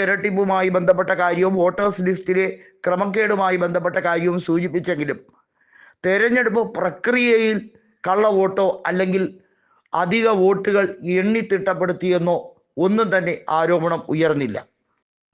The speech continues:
വാസ്തവത്തിൽ തെരഞ്ഞെടുപ്പ് കമ്മീഷനെതിരെയുള്ള ഗുരുതരമായ ആരോപണം ഹരിയാനയിലും മഹാരാഷ്ട്രയിലും നിലനിൽക്കുന്നത് കൊണ്ട് തന്നെയാണ് ഡൽഹി തെരഞ്ഞെടുപ്പുമായി ബന്ധപ്പെട്ട കാര്യത്തിൽ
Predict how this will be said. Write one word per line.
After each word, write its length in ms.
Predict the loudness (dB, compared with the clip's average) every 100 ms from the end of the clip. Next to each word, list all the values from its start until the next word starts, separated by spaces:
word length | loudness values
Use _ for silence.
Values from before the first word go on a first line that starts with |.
| _
വാസ്തവത്തിൽ 460 | -4 0 0 0 -2 -2
തെരഞ്ഞെടുപ്പ് 400 | -2 0 0 0 0
കമ്മീഷനെതിരെയുള്ള 800 | 0 0 -2 -2 0 0 2 2 2
ഗുരുതരമായ 640 | 0 0 0 0 0 0 2 2
ആരോപണം 380 | 2 0 -2 -6 -18 _ _ _ -4
ഹരിയാനയിലും 680 | -2 2 2 2 2 2 0 -4 -14 _ _ _ -4
മഹാരാഷ്ട്രയിലും 840 | 0 2 2 2 0 -2 0 2 0 -4 -2
നിലനിൽക്കുന്നത് 720 | 2 4 2 0 -2 -2 0 0
കൊണ്ട് 160 | 0 0
തന്നെയാണ് 420 | 0 0 -2 -4 -8 _ _ _ _ _ _ _ _ -4
ഡൽഹി 320 | 0 2 2 0
തെരഞ്ഞെടുപ്പുമായി 680 | 0 0 0 0 0 0 0 0
ബന്ധപ്പെട്ട 380 | 0 -2 0 -2 0
കാര്യത്തിൽ 440 | 0 0 0 -2